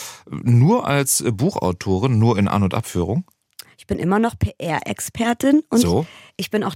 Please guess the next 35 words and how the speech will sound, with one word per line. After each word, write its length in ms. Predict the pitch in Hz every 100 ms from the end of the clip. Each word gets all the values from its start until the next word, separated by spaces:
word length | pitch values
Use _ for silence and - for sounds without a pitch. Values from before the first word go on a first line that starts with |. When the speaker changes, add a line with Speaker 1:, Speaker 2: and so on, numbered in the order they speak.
| -
Speaker 2:
Talentmanagerin. 800 | 190 165 - 143 147 - 147 - - - - -
Speaker 1:
Warum 320 | 92 123 165
bist 160 | 160 160
du 40 |
den 320 | 143 139 127
Schritt 440 | - - 135 - 107
weggegangen 420 | - 92 85 80
aus 140 | 78
so 80 | 87
einem 100 | 80
großen 380 | 73 76 78 76
Haus 280 | 71 - -
raus? 260 | 67 - - _ _ _ - _ _ _ _ _ -
Speaker 2:
Weil 320 | 202 196 202 _
ich 380 | - 202 190 -
mehr 440 | 202 - 214 240 -
als 300 | 180 - 190
nur 240 | 180 185
Director 580 | 170 175 175 185 - 165
of 80 | -
Public 320 | 180 175 165
Relations 480 | 170 165 190 175 -
sein 220 | - 165
möchte. 300 | 170 - 185
Ich 180 | 185 -
möchte 340 | 165 - 180
viel 280 | - - 185
mehr 260 | 185 190 190
machen 440 | 160 - 185 196
und, 360 | - 170 165 -
ähm, 300 | 170 170 165 - - - _ _ _ _ _ _ _ _ _ _
ich 120 | 175
glaube, 500 | 202 190 185 190 - _
wenn 180 | 196 185
ich 180 | 180